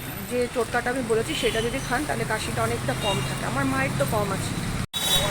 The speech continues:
আমার টুকিটাকি জিনিসপত্র নেওয়া ছিল, সেগুলো নেওয়া হয়ে গেল। একবার বাড়ির দিকে যাচ্ছি, হাঁটা দিয়েছি।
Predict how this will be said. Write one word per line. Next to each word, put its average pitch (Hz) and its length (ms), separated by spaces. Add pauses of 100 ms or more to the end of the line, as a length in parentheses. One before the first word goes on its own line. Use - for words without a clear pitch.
(680)
আমার 269 200
টুকিটাকি 294 460
জিনিসপত্র 285 460 (120)
নেওয়া 262 240
ছিল, 302 120 (180)
সেগুলো 262 240 (100)
নেওয়া 254 200
হয়ে 247 200
গেল। 240 120 (640)
একবার 247 260
বাড়ির 226 240
দিকে 247 200
যাচ্ছি, 226 240 (100)
হাঁটা 214 260
দিয়েছি। 233 300